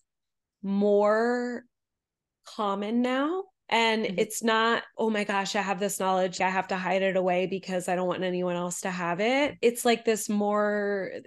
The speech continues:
Speaker 1: it's more freely shared for the community.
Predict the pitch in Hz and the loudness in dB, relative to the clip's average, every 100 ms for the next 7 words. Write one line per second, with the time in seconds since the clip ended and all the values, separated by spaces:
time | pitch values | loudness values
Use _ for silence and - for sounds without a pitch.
0 | - 208 - 214 208 - 208 202 202 196 | -6 -4 -2 -2 -4 -4 0 0 0 -2
1 | - 185 180 196 190 - 196 196 - 185 | -2 0 2 0 -4 -6 -6 -6 -6 -4
2 | 175 185 226 294 339 339 | -2 -2 -2 0 -2 -4